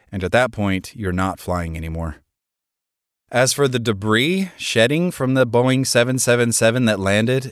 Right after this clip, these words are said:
in Broomfield, Colorado, at least one large piece of which thudded in someone's front yard,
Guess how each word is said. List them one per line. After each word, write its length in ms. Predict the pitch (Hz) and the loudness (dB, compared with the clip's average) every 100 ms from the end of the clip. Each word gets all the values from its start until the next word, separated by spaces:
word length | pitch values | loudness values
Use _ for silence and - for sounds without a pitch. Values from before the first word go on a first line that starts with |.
| - | -6
in 280 | 110 107 | -2 0
Broomfield, 520 | 101 104 117 110 117 113 | -2 -2 -2 -2 -4 -2
Colorado, 640 | 104 101 95 98 110 127 - _ _ _ | 0 2 4 4 4 0 -6 _ _ _
at 100 | - | 0
least 200 | 113 110 | 2 2
one 280 | 101 107 127 | 2 2 4
large 320 | 110 98 - | 2 0 -2
piece 280 | - 95 101 | -10 -10 -8
of 120 | 90 | -8
which 260 | 95 95 - | -6 -6 -8
thudded 400 | - 107 107 104 | -2 0 2 0
in 140 | 98 | 0
someone's 360 | 85 95 95 92 | -2 0 0 -2
front 220 | - 101 | -6 -6
yard, 420 | 104 98 101 92 | -2 0 0 -2